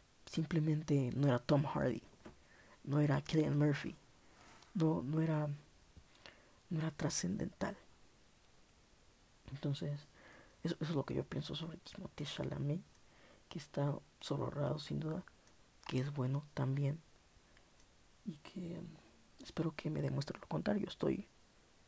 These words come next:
me encantaría verlo actuar genial en Dune y en The French Dispatch, que honestamente la espero con ansias. Y pues ya, supongo que eso es todo sobre Timothée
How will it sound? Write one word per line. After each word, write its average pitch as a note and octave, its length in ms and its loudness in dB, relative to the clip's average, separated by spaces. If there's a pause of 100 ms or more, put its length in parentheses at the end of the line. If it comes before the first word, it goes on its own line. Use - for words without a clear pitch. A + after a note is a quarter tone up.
(480)
me D3 80 -2
encantaría C#3 480 -2
verlo B2+ 220 0
actuar A#2 340 -2
genial B2+ 520 -2
en A#2 200 -6 (360)
Dune B2+ 580 2
y A#2 200 -2
en - 260 -4 (460)
The C#3+ 100 -6
French - 320 -2
Dispatch, - 560 -2 (480)
que - 260 -6 (880)
honestamente C3+ 420 -2
la - 60 -4
espero - 260 -2
con - 160 -14
ansias. - 380 -8 (1400)
Y C#3 800 2 (160)
pues F3 180 -4
ya, A3 160 2 (140)
supongo - 280 0
que - 80 -8
eso - 100 -8
es D3+ 80 -10
todo - 260 -4
sobre E3+ 260 -6 (120)
Timothée - 520 -6